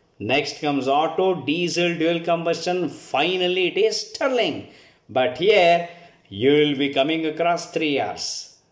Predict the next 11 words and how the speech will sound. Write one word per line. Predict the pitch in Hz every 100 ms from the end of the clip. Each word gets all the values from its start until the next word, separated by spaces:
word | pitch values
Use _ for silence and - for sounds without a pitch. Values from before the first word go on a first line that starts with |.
| _
Reheat, | 107 120 160 151 180 180 - - _ _
Rankine, | 95 117 156 151 160 170 165 -
regenerative. | 131 147 123 110 98 92 104 95 - - - - -
Is | 466 349
this | 262 294 - - - - _ _
regenerative | - 120 220 254 240 233 220 214 214 208
cycle | 202 202 190 196 185
already | - 120 160 175 175 165
learned? | 151 139 139 139 120
Yes, | 101 147 170 -
friends. | 156 120 92 - - -